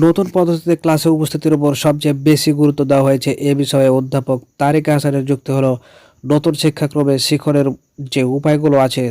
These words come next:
তাতে একজন শিক্ষার্থী ক্লাসে উপস্থিত থাকলে সে এমনিতেই এগিয়ে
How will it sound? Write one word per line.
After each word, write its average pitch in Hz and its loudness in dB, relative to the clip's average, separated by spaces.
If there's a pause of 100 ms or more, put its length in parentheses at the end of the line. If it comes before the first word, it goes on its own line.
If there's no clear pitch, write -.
তাতে 127 -4
একজন 127 -4
শিক্ষার্থী 143 -4
ক্লাসে 131 -4
উপস্থিত 147 -4 (100)
থাকলে 127 -2 (420)
সে - -4 (200)
এমনিতেই 131 0 (120)
এগিয়ে 127 -2